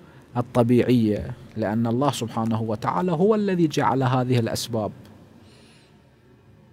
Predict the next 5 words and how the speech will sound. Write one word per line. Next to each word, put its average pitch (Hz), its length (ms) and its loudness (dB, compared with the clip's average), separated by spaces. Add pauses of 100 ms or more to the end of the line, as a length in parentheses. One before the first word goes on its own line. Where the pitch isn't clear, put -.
(1400)
وجعل 117 960 2 (200)
الطرق 117 540 0
الإعجازية 120 840 2
حالة 170 420 6
استثنائية. 131 1000 6